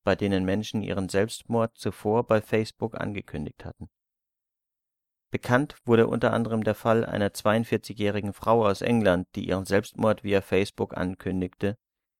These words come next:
wobei keiner ihrer über tausend Facebook-Kontakte darauf reagierte.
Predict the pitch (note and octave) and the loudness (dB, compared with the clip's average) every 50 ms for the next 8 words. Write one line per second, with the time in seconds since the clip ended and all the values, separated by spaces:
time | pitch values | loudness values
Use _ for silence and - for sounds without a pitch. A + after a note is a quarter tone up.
0 | _ _ _ _ - A2 - G#2 F#2+ F#2+ - _ _ - - A#2 B2 C3+ C3+ A2 | _ _ _ _ -8 0 2 2 2 2 -2 _ _ -4 0 2 2 4 4 4
1 | F2+ F2 - - _ _ _ _ - - F#2 F#2+ - - - - A#2 A2+ A#2+ A#2+ | 2 0 -2 -6 _ _ _ _ -8 -2 0 0 0 0 -2 -4 2 4 4 4
2 | A2+ - - G#2+ G2+ G#2 G2+ G#2+ G2 - - F#2+ F#2+ - - - - - - - | 4 2 0 0 0 0 -2 -4 -8 -6 -6 -6 -6 -6 -10 -18 -20 -20 -8 -6
3 | - - - - F#2+ - _ - - F2+ - E2+ E2+ - E2 E2 - _ G2+ F#2 | -6 -6 -6 -10 -12 -14 _ -14 -14 -8 -8 -6 -6 -6 -8 -8 -8 _ -6 -4
4 | F2 F2 F2 - F2 E2 - - D2+ | -4 -4 -6 -6 -8 -8 -8 -10 -14